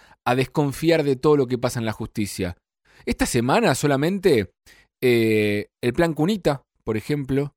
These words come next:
un plan, eh, que avanzó, eh, la causa judicial, tuvo procesamientos, tuvo ratificación de cámaras, eh, superiores. Ahora terminó siendo anulado los procesamientos por la justicia.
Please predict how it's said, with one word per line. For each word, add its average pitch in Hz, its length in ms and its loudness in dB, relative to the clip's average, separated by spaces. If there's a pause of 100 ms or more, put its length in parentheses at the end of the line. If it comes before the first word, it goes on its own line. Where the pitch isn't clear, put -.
(600)
un 101 120 -6
plan, 120 480 0
eh, 101 480 -2
que 113 100 -2
avanzó, 123 760 2 (440)
eh, 113 160 0
la 117 200 2
causa 135 280 0
judicial, 160 680 2 (440)
tuvo 151 480 4
procesamientos, 139 760 -2 (120)
tuvo 160 360 6
ratificación 123 800 -2 (240)
de 120 200 0
cámaras, 139 680 2
eh, 107 320 -2
superiores. 185 800 2 (640)
Ahora 170 300 4
terminó 147 320 -2
siendo 147 480 0
anulado 127 720 2
los 117 120 0
procesamientos 117 800 -6
por 110 260 0
la 110 60 -4
justicia. 101 560 -8